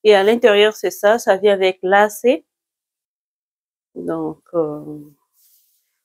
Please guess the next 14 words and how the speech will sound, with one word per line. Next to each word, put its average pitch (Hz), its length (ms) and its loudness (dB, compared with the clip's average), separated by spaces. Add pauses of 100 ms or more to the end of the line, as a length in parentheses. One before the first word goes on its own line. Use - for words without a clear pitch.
ça, 262 140 2
c'est 262 240 2
pas, 214 360 4
euh, 160 560 2
c'est - 280 -6
pas 208 280 4
la 196 120 2
perruque 185 380 -4
synthétique, 185 580 -6
hein. 180 200 0
Déjà, 175 260 -4
la 208 100 2
synthétique, 208 680 -8
je, 180 140 -4